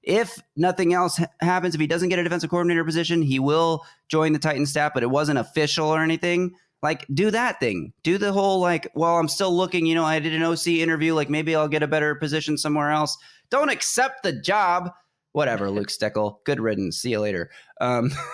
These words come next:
Speaker 1: <laughs> that is our Beef of the Week, presented by the Pharmacy Burger Parlor and Beer Garden. All right, let's wrap up this episode with a little bit of Combine talk. You already mentioned,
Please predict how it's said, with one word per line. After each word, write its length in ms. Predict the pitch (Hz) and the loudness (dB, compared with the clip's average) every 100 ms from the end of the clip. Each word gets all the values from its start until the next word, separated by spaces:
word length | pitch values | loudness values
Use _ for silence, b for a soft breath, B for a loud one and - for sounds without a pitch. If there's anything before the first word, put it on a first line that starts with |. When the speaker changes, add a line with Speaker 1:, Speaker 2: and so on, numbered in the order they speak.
| - 233 | -4 -4
Speaker 1:
<laughs> 400 | - - - - | -4 -16 -18 -4
that 180 | 135 131 | -2 0
is 180 | 147 135 | 0 2
our 120 | 123 | 0
Beef 240 | 135 139 | 0 0
of 60 | 127 | 0
the 80 | 117 | 0
Week, 200 | 123 123 | 0 -2
presented 300 | 107 120 113 | -2 0 0
by 100 | 104 | 0
the 140 | 90 | -2
Pharmacy 480 | - 113 113 101 104 | -2 -2 -2 -2 -2
Burger 300 | 104 117 107 | -2 -2 -4
Parlor 340 | 104 107 104 | -2 -2 -2
and 240 | - 95 92 | -2 -4 -2
Beer 160 | 120 | -2
Garden. 280 | 127 127 123 | 0 0 0
All 80 | 131 | 0
right, 160 | 131 | 0
let's 200 | 110 135 | 0 -4
wrap 300 | 98 117 151 | -4 -2 -2
up 120 | 165 - | -2 -2
this 160 | 139 | 0
episode 400 | 131 123 117 120 | 0 -2 -2 -2
with 160 | 107 98 | -2 -4
a 80 | 87 | -4
little 260 | 113 165 | 0 0
bit 140 | 165 165 | 0 -2
of 140 | 143 | -4
Combine 440 | - 131 127 123 | -2 -2 0 -2
talk. 260 | 113 117 117 | -2 -2 -4
You 140 | 101 95 | -2 -2
already 200 | 131 160 | 0 2
mentioned, 480 | 147 139 143 135 | 2 0 0 -2